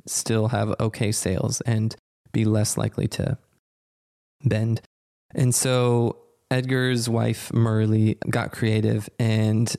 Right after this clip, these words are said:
she started spreading rumors about teachers getting beat up on Capitol Street. And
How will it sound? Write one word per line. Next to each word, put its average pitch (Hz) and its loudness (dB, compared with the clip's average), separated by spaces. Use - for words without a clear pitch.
she 110 2
started 113 0
spreading 110 0
rumors 120 2
about 110 0
teachers 113 0
getting 113 2
beat 110 4
up 117 -2
on 110 0
Capitol 123 0
Street. 135 -2
And 113 2